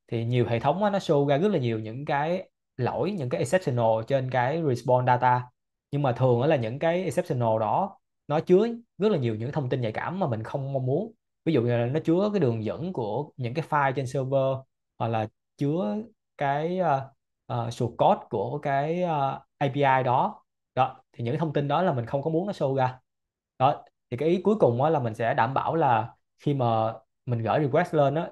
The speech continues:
là trên cái response nó không nên show ra những cái stuck trace hoặc là những cái exceptional,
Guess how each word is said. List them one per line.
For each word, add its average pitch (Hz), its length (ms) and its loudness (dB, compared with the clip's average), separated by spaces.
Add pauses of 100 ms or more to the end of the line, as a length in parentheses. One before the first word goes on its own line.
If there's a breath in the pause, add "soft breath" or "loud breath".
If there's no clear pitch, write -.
là 117 80 -2
trên 127 260 -2
cái 160 140 0
response 123 380 2
nó 147 100 -2
không 135 260 0
nên 127 160 -2
show 127 280 -2
ra 123 120 0
những 113 260 -8
cái 143 380 -4 (280)
stuck - 300 -6
trace 135 360 0 (280)
hoặc 117 140 -6
là 117 60 -2
những 107 220 -8
cái 156 200 -2
exceptional, 120 540 -2